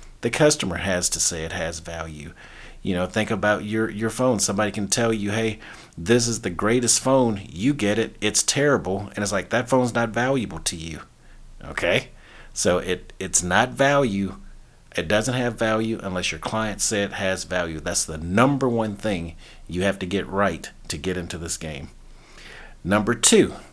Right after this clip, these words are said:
you have to offer products and services the way your customer buys them. Now, that one's a r-, pretty substantial challenge because oftentimes you may not know how your customer buys them, which means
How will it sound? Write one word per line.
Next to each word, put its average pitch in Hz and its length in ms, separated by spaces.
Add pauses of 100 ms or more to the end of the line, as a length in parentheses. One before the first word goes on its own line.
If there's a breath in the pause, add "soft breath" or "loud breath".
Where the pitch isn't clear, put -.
(1500 loud breath)
you 98 240
have 104 240
to - 200
offer 90 560 (180)
products 87 480
and 113 100
services 90 800 (100)
the 95 160
way 85 540
your 90 100
customer 85 600 (180)
buys 76 420
them. 78 300 (600 loud breath)
Now, 82 140
that 92 240
one's 131 160
a 131 80
r-, 120 160 (640)
pretty 139 220
substantial 107 640
challenge 80 680 (600 loud breath)
because 95 560 (140)
oftentimes 101 800 (180)
you 95 280
may 98 260
not 90 320
know 90 520
how 87 300
your 80 180
customer 80 480
buys 82 280
them, 87 80
which 92 240
means 135 480